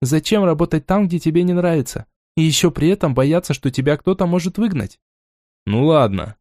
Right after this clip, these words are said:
давай рассмотрим наш город, новую жизнь». Решил я объяснить на примерах. У нас работы много, а людей мало. Вот в моём мире всё наоборот. Людей много,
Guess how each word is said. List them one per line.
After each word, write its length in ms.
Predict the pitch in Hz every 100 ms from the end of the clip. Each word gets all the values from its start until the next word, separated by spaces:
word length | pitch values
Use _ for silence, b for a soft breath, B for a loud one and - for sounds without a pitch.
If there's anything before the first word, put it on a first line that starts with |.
| -
давай 380 | 98 110 143 151
рассмотрим 600 | 110 - 123 139 107 98
наш 220 | 110 117
город, 420 | 117 131 90 - 117
новую 440 | 117 113 117 117
жизнь». 420 | 117 113 92 98 _ _ _ _
Решил 380 | 113 127 - 220
я 160 | 196 190
объяснить 420 | 165 165 196 160
на 120 | 160
примерах. 560 | 165 160 120 95 90 _ _ _
У 80 | 104
нас 260 | 107 147 156
работы 400 | 160 175 170 175
много, 380 | 190 196 107
а 60 | 104
людей 320 | 110 131 147
мало. 400 | 139 107 95 101 _ _ _ -
Вот 260 | 104 110
в 20 | 113
моём 280 | 131 139
мире 280 | 160 190 104
всё 200 | 87 127
наоборот. 600 | 131 127 135 139 101 _ _ -
Людей 460 | 101 107 104 120 107
много, 460 | 107 147 107 -